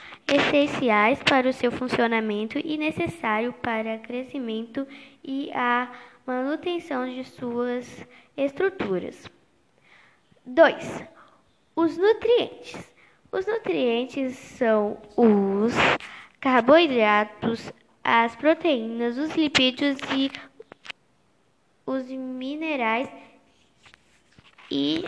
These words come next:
as vitaminas. Os lipídios fornecem energia e são importantes na manutenção e da temperatura do corpo na célula.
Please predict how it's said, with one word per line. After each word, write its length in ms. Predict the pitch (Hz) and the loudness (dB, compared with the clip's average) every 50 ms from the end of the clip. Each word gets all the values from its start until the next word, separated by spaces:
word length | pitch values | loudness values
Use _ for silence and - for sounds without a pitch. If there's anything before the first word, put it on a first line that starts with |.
| - | -2
as 220 | - - 269 277 277 | 2 2 2 2 2
vitaminas. 840 | 285 294 294 - 370 370 359 285 208 190 185 196 190 233 - - - _ _ - - _ - - - _ | 0 -2 0 2 2 2 2 0 -2 -4 -6 -8 -10 -12 -14 -18 -20 _ _ -20 -20 _ -20 -20 -20 _
Os 200 | - - 392 392 | 0 0 4 8
lipídios 560 | 415 453 453 - 262 196 - - - - - - - - - | 8 6 6 6 0 -2 -2 -6 -12 -12 -14 -18 -18 -20 -18
fornecem 640 | - - - 330 320 320 311 311 320 349 - - 381 370 | -2 4 6 6 6 6 6 4 6 6 4 4 4 2
energia 840 | 349 320 294 269 262 254 247 233 233 233 226 233 240 247 254 - - - | 4 4 4 4 4 4 2 0 -2 0 2 4 4 4 4 2 0 0
e 180 | - 285 294 302 - - - - | 0 2 2 2 2 0 0 2
são 180 | - 254 247 254 | 4 4 4 2
importantes 920 | 269 285 - 330 330 302 320 - 254 226 220 233 240 - - 277 262 - - - - - - - - _ _ - | 2 4 6 6 6 6 4 0 -2 0 0 -2 -4 -6 -6 -8 -8 -8 -12 -18 -18 -20 -20 -20 -20 _ _ -14
na 540 | 254 247 240 247 247 240 233 226 220 220 220 | -12 -10 -6 -2 0 2 4 4 4 4 4
manutenção 1120 | 226 233 233 233 240 254 285 277 - - 330 320 311 - - - - 233 226 226 240 247 - - - | 2 0 -2 0 0 -2 -2 -2 0 -2 -2 -4 -6 -10 -8 -4 0 0 2 2 0 -2 -6 -6 -4
e 240 | - 294 311 320 | -2 -2 -2 -2
da 280 | 311 311 - 262 254 262 | -2 -2 0 0 0 0
temperatura 1160 | 262 - 302 285 294 285 - - 294 285 277 277 269 262 269 - - 240 226 226 220 240 262 - - - - - - - _ | -2 -6 -6 -6 -6 -6 -4 -2 -2 0 0 0 -2 -4 -4 -6 -6 -4 -4 -2 -4 -6 -8 -10 -16 -20 -20 -20 -20 -20 _
do 220 | - 240 247 285 285 | -8 -2 0 0 0
corpo 640 | - - 254 233 226 233 233 - - 277 269 262 262 | 2 4 6 6 8 8 6 6 6 4 4 4 2
na 320 | 247 247 240 240 233 233 247 | 0 -2 -4 -2 -2 -2 -2
célula. 800 | 240 - - 254 233 240 254 277 285 285 285 285 285 277 285 | -4 -4 0 0 2 2 2 2 2 2 2 2 0 0 -2